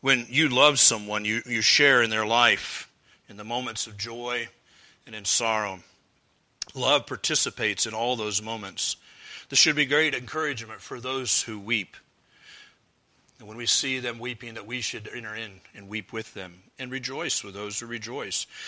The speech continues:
Too often, we enjo-, when we enjoy good gifts from God, we, we forget to express our gratitude to God.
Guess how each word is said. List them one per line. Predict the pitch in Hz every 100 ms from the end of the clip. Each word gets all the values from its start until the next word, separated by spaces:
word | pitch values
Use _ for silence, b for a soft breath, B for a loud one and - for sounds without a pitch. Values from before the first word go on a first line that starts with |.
| B
Too | - 190 160
often, | 175 196 113 110 143
we | 131 143 143 131 120
enjo-, | 131 120 131
when | 135
we | 135 131
enjoy | 120 131 127
good | 110 151 147
gifts | 117 151 -
from | 123 113
God, | 135 143 123
we, | 120 135 - B B B B B _ _
we | -
forget | 160 160 240
to | 233
express | - - 190 -
our | 151
gratitude | 127 123 139 123 110 113 92
to | 107
God. | 95 -